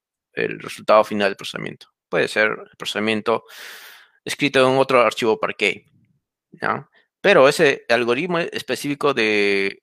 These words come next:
de escritura del archivo de Parquet está escrito también en G P Us ahora, ¿no?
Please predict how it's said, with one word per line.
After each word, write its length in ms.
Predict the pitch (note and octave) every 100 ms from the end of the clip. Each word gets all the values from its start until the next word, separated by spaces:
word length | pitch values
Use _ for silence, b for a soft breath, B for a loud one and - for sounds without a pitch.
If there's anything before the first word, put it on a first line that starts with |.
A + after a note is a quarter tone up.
| -
de 80 | A2
escritura 460 | - A2 C3+ C#3
del 340 | C3+ A#2 G#2+ G2
archivo 300 | G2+ C3+ B2+
de 60 |
Parquet 440 | B2 G#2+ B2 C#3 -
está 260 | G#2 - A2+
escrito 580 | - - - D#3 A#2+
también 300 | G#2+ G2+ F#2+
en 60 | F#2
G 160 | - -
P 100 | F#2+
Us 220 | - -
ahora, 360 | - - - _ _ _ _ _ _ -
¿no? 340 | - A#2